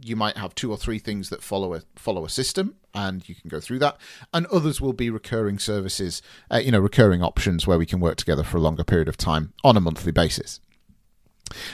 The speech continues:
And I will set all of that out to minimum viable product level, M V P level. Now, so far, that's all great.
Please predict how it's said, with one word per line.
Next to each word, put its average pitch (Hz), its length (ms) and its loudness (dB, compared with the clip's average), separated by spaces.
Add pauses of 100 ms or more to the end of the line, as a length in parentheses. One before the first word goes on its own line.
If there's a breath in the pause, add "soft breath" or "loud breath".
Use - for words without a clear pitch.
(140 loud breath)
And 143 100 10
I 143 80 12
will 143 120 10
set - 260 8
all 175 280 12
of 160 100 8
that 170 120 12
out 101 380 8 (140)
to - 120 0
minimum 113 600 6
viable 98 600 6
product - 600 2
level, - 420 0
M 92 160 2
V 85 160 0
P 76 220 -2
level. 55 300 -8 (760 loud breath)
Now, 151 280 8 (200)
so 254 460 12
far, 110 500 6 (560)
that's 151 220 8
all 127 100 8
great. 107 300 6